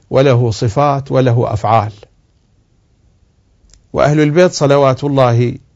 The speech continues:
وسلامه عليهم لهم ذات ولهم صفات ولهم أفعال، فهذا التطهير تطهير لذواتهم،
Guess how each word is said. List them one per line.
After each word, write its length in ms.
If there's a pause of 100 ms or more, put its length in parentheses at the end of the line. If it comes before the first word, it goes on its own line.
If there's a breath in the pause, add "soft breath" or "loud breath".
(160)
وسلامه 680
عليهم 520 (540)
لهم 320
ذات 500 (420)
ولهم 360
صفات 600
ولهم 340
أفعال، 400 (1300)
فهذا 320
التطهير 600 (680)
تطهير 500
لذواتهم، 960